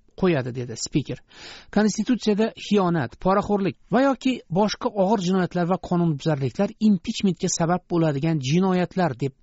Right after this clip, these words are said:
belgilangan. Ko'pgina tanqidchilar quid pro quo iborasini qo'llab kelayotgan edi. Endi amerikaliklarga yanada tushunarli bo'lgan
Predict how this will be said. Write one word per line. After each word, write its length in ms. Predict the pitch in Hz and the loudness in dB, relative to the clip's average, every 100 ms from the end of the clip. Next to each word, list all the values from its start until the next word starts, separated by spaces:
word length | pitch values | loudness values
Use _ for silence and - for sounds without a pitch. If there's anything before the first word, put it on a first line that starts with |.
| _ _ 160 | _ _ 0
belgilangan. 560 | 170 147 135 120 120 - - - _ - | 2 2 -2 -4 -10 -14 -20 -20 _ 0
Ko'pgina 360 | 226 196 190 190 180 | 0 2 -2 -2 -2
tanqidchilar 500 | 180 - - 175 180 - - | -4 -4 -4 -2 -2 -6 -2
quid 200 | 214 233 - _ | 0 0 -4 _
pro 200 | 175 180 180 - | -2 0 0 -2
quo 240 | 208 196 139 - _ _ - | 0 0 0 -8 _ _ -4
iborasini 560 | 165 160 147 - 190 285 - | 0 0 0 -2 -4 -4 -2
qo'llab 280 | 175 160 202 - | 0 0 0 0
kelayotgan 480 | 180 160 - 156 131 | 2 2 -2 -4 -4
edi. 180 | 127 - 185 | -6 -4 0
Endi 200 | 160 180 240 _ _ - | 2 2 -2 _ _ -6
amerikaliklarga 760 | 151 214 208 185 170 180 175 175 135 143 | 0 0 2 -2 -2 -4 -2 -4 -2 0
yanada 340 | 214 233 220 233 - _ - | 2 2 2 -2 -8 _ -8
tushunarli 480 | - 185 175 214 196 | 0 2 2 2 2
bo'lgan 300 | 185 160 196 | 2 2 -2